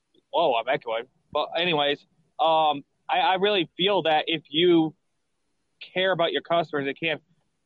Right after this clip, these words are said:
I know the zipper thing with the moisture, well, that's just a side effect. I'm sorry,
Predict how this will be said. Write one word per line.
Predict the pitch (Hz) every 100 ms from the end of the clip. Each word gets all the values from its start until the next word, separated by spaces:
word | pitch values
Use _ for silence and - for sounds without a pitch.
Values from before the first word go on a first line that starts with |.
| -
I | 165
know | 185 190
the | 180
zipper | 147 180 185 180
thing | 190 180
with | 170
the | 139
moisture, | 143 170 175 - 180 180 - -
well, | 151 160 -
that's | 156 165
just | 165 160
a |
side | 147 160 147
effect. | 131 127 123 -
I'm | 143 147
sorry, | - 156 131 127 131